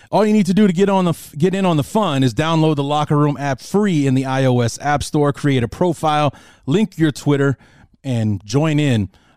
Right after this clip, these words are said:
uh, on the fun. Uh, you know, follow me and you can be notified when my room goes live, and it will be going live every Wednesday night, seven P M Central, eight o'clock Eastern.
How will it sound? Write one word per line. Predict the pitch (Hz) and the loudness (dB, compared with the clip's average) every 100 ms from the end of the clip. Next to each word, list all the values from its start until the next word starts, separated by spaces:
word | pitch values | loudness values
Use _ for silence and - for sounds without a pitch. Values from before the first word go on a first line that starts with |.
| - | 0
uh, | 120 | 0
on | 123 131 120 | 2 2 0
the | |
fun. | - 143 135 110 107 | 0 0 0 2 0
Uh, | 110 | 0
you | 113 117 | 0 2
know, | 110 107 | 4 2
follow | - 143 139 127 | 0 0 2 2
me | 143 156 151 | 2 2 2
and | 127 | 2
you | 135 | 2
can | 127 | 0
be | 117 120 | 0 2
notified | 135 143 - 143 135 | 4 2 0 0 2
when | 131 | 2
my | 120 | 2
room | 110 131 170 170 - - - _ 117 | 2 2 2 0 -4 -12 -20 _ -2
goes | 156 160 143 | 0 0 0
live, | 160 156 160 160 - | -2 0 0 -2 -2
and | 151 156 | -4 0
it | |
will | 151 147 | 2 2
be | 139 | 2
going | 143 143 139 | 2 2 0
live | 131 139 135 131 | -2 -2 0 -2
every | 131 143 139 156 | -2 -2 0 0
Wednesday | 151 151 131 143 | 2 0 -2 -2
night, | 139 120 120 - _ _ | 0 -2 -4 -8 _ _
seven | - 151 151 156 | -4 -2 0 0
P | - 143 | 2 2
M | 135 | 0
Central, | - 135 123 123 120 - - - - | 0 -2 0 2 0 -2 -12 -20 -4
eight | 135 143 | 0 0
o'clock | 139 143 131 - | 0 0 0 -2
Eastern. | 123 110 - 113 107 | -4 -4 0 0 0